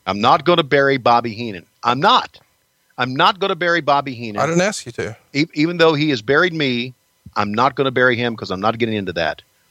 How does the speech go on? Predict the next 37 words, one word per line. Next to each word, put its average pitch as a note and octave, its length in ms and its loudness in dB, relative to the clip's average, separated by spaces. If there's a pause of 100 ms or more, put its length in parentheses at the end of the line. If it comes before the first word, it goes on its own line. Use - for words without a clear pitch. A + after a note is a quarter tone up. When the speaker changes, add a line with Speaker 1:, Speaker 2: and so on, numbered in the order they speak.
Speaker 1:
I F#2 80 4
loved G#2+ 260 4
Heenan. G2 320 -6 (300)
I F#2 40 0
loved F#2+ 180 2
working G#2 360 0
with G#2 160 -2
him. G#2 260 -4 (340)
He - 80 -14
did F#2+ 140 0
a F#2+ 40 -2
great F#2+ 220 0
job F2+ 240 0
in F2 80 -6
this E2+ 120 -6
show. - 320 -8 (400)
Speaker 2:
We're D3+ 100 -2
not, F#3 180 -2
Speaker 1:
Next. - 520 -4 (100)
Speaker 2:
we're C3+ 100 0
not F3 180 0
burying G#3 260 2
him. A2 160 0
We C3+ 140 4
put F3+ 240 -2
over E3 320 2
he's D#3 160 0
the D#3 80 -2
Speaker 1:
Okay. E3 80 0
Speaker 2:
best E3+ 180 -2
of F3 60 -2
all F3 100 2
time. F3 120 0
Speaker 1:
I'm D#4 100 -2
not E3+ 180 0
going A2+ 240 -6
to. E2+ 180 -16